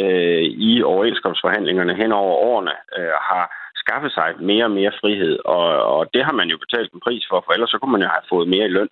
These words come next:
øh, i de forhandlinger. Øh, så det ser ud til at være noget, der er, er rigtig vigtigt, øh, for,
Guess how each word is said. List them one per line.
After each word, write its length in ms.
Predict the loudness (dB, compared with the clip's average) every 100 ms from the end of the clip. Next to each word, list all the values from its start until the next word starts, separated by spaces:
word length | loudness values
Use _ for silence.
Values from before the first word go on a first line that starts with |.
| _ -2
øh, 200 | 0 2 0
i 20 |
de 140 | -2 -2
forhandlinger. 480 | -2 -2 -2 -4 -4 -4 -8 -8 -4
Øh, 140 | -2 0
så 180 | 0 0
det 120 | 0
ser 120 | 0
ud 140 | 0 0
til 120 | 0
at 120 | 2
være 180 | 2 2
noget, 220 | 2 2
der 220 | 2 0 0
er, 200 | 0 0 2
er 200 | 0 0
rigtig 280 | -4 -4 -2
vigtigt, 340 | -4 -6 -8 -8 -4
øh, 360 | 0 2 2 0 -4 -12 -18 _ -6 -2
for, 400 | -2 -4 -8